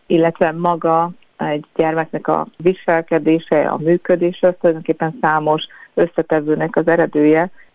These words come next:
De ugye mi feladatunk az az, hogy arra hívjuk fel a figyelmet,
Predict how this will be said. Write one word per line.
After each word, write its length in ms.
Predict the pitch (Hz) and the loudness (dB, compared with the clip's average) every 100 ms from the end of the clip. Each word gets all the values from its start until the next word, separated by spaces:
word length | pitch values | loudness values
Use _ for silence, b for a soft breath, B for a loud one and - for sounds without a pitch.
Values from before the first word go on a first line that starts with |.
| - | -4
De 100 | 175 | 0
ugye 160 | 180 | 2
mi 140 | 185 180 | 0 -2
feladatunk 760 | - 175 170 175 - 185 185 - | 0 0 0 -2 -2 -4 -4 -6
az 120 | 160 | -4
az, 180 | 165 160 | -4 -4
hogy 220 | - 175 160 | -2 -2 2
arra 240 | 175 170 | 2 2
hívjuk 380 | 165 160 165 - | 0 2 0 0
fel 120 | 170 | -2
a 100 | 170 - | -2 -4
figyelmet, 580 | 180 185 185 196 196 | -2 0 2 0 -2